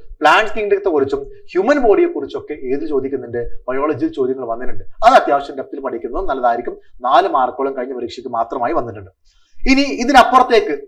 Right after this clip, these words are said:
ഓക്കെ, കൂടുതൽ വെയിറ്റേജ് വന്ന മറ്റൊരു സെക്ഷനാണ് ഐ ടി എന്ന് പറയുന്നത്.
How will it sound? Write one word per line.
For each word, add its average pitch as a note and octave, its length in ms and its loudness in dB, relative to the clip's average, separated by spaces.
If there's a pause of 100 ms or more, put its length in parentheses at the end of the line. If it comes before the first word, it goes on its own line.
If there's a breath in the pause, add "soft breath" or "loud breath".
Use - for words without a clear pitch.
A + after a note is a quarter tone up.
ഓക്കെ, A#3+ 140 0
കൂടുതൽ G#4 420 2
വെയിറ്റേജ് F#4+ 360 6
വന്ന - 220 0 (320 loud breath)
മറ്റൊരു G#3 360 2
സെക്ഷനാണ് B2+ 540 -4 (360)
ഐ G4+ 140 6
ടി - 180 0
എന്ന് F#3 120 4
പറയുന്നത്. G#2+ 260 -2